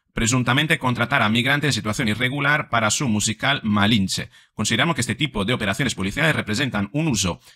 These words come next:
ineficaz de los recursos y capacidades de nuestra policía, especialmente en un contexto de creciente criminalidad en nuestras calles. Mientras no se toman medidas contundentes contra las mafias y ciertas organizaciones que trafican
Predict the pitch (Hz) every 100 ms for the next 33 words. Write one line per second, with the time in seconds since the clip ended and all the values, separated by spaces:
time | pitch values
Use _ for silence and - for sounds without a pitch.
0 | _ 175 160 127 - - 156 127 107 104
1 | 175 - 92 - 131 123 - - 110 113
2 | 131 107 92 95 123 135 95 127 117 160
3 | 180 - - - - 120 127 156 139 123
4 | 127 127 104 - 95 113 - - 127 98
5 | 98 147 139 120 110 107 139 190 _ -
6 | 120 139 127 - - - - - _ 110
7 | 131 127 113 110 151 208 156 131 110 107
8 | 117 156 135 131 131 127 98 92 92 90
9 | 92 - 160 143 107 104 127 117 143 -
10 | 185 - 104 151 143 190 - 139 127 120
11 | 143 104 - 101 123 156 175 156